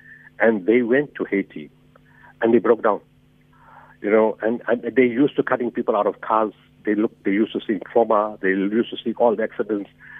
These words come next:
and they broke down. And I said, "What happened?" They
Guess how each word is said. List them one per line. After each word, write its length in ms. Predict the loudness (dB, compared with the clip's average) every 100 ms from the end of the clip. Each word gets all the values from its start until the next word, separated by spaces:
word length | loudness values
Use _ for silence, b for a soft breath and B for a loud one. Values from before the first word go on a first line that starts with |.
| B B 0
and 140 | 2
they 40 |
broke 280 | 6 4 4
down. 160 | 2 2
And 80 | 2
I 80 | 0
said, 100 | -4
"What 160 | -4 -4
happened?" 280 | -6 -8 -10 _ _ _ _ _ _ b b b
They 100 | -2